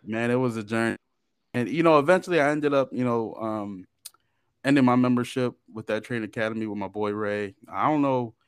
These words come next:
exactly what he's doing today, um, you know, but, uh, you know, I always thank him. He, he's the one who really showed me, um,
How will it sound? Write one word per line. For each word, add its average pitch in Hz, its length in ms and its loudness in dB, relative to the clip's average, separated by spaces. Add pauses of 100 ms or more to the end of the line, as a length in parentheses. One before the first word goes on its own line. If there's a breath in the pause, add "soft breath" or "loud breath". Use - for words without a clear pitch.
(200)
exactly 120 400 0
what 117 180 0
he's 110 140 -8
doing 113 220 -4
today, 104 580 -4
um, 95 440 -14 (120)
you 101 100 -10
know, 92 220 -8
but, 98 340 -2
uh, 95 340 -6
you 110 120 -10
know, 104 100 -4
I 101 60 0
always 123 400 2
thank 107 260 -8
him. 98 160 -8
He, 110 200 -4
he's 151 180 -4
the 135 60 -4
one 120 180 0
who 113 140 -6
really 101 280 -6 (320)
showed 117 380 0
me, 95 400 -8
um, 95 380 -10